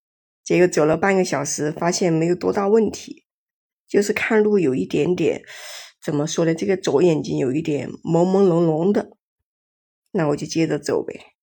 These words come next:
看看这个眼泪真的能不能把这个胶水给洗出来。走到了一段碎石坡，就全部都是大石头，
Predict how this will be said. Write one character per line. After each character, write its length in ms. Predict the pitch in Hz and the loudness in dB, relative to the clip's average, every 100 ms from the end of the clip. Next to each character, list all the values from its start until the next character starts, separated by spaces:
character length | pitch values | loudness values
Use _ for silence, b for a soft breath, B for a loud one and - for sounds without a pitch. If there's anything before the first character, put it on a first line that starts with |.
| _ - | _ -8
看 220 | 170 170 | -4 -2
看 140 | 214 | -2
这 100 | 175 | -2
个 80 | 185 | -2
眼 360 | 175 143 67 95 | 2 2 2 -4
泪 200 | 160 - | -6 -2
真 260 | 196 190 | 0 2
的 120 | 190 | 2
能 160 | 180 156 | 0 0
不 60 | 170 | 0
能 120 | 165 | 0
把 140 | 165 | -4
这 80 | 165 | -6
个 100 | 160 | -8
胶 320 | 156 180 175 | -6 -4 -2
水 200 | 185 - | -2 -4
给 180 | - 180 | -4 -4
洗 320 | 165 - 117 | -4 -4 -6
出 220 | - - 139 | -8 -6 -6
来。 220 | - - _ _ _ _ _ _ _ _ - | -8 -12 _ _ _ _ _ _ _ _ -2
走 180 | - 170 | 4 6
到 160 | 196 | 6
了 140 | 196 175 | 4 4
一 120 | 170 | 4
段 340 | 185 185 170 | 4 4 4
碎 280 | 165 - 214 | 2 2 2
石 220 | 180 - | 2 -2
坡， 460 | 165 - 190 175 180 | -4 0 2 4 2
就 180 | - 196 | 0 0
全 560 | - - 143 147 160 | 0 -4 -4 -2 -2
部 140 | 196 202 | 2 4
都 120 | 180 | 4
是 160 | 180 262 | 0 -2
大 260 | 208 185 | -4 -4
石 220 | - - | -4 -4
头， 340 | 165 - - | -4 -2 -4